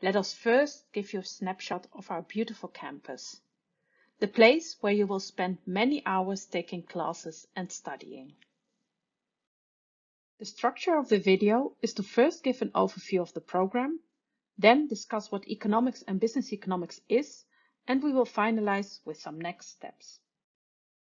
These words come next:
The structure of the program is as follows. The bachelor program consists of three years, in total six semesters.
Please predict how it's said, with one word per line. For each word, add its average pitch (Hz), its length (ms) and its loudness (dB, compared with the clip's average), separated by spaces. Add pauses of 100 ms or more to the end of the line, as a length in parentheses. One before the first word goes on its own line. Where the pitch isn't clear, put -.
(400)
The - 60 -20
structure 330 460 0
of 294 120 0
the 247 80 0
program 208 500 4
is 202 160 -4
as 180 160 -2
follows. - 600 -8 (460)
The - 80 0
bachelor 277 420 4
program 208 640 2
consists 208 420 -2
of 185 120 -8
three - 260 -2
years, 175 520 -4 (440)
in 202 120 4
total 254 460 4
six - 420 -6
semesters. 165 720 -8